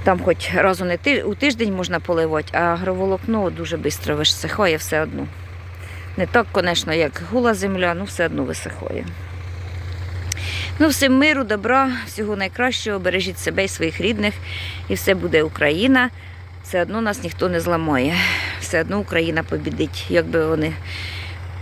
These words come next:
не старалися, як би не закидали нас ракетами, все одно по-, е, перемога буде за нами. Хай наші хлопчики вертаються додому,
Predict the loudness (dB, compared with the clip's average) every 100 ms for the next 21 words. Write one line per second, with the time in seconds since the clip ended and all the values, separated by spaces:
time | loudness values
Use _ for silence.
0 | -10 -6 2 4 4 4 4 6 4 2
1 | 2 0 0 2 0 0 -4 -8 -10 -4
2 | 0 0 0 2 2 2 0 0 -2 2
3 | 0 2 0 0 -4 -10 -12 -12 -12 -12
4 | -8 0 2 2 4 2 2 -4 -10 -12
5 | -10 -10 -10 -10 -10 -10 -10 -10 -8 -8
6 | -6 -6 -6 -6 -6 0 2 2 -4 -4
7 | 0 0 0 -2 -4 -4 -6 -6 2 4
8 | 4 2 0 -2 -2 -2 -2 -2 -2 -4
9 | -8 -12 -10 -10 -10 -10 -10 -10 0 2
10 | 4 2 0 0 -2 -2 -4 -4 -4 -4
11 | -4 -2 0 2 2 0 -2 -2 2 4
12 | 6 4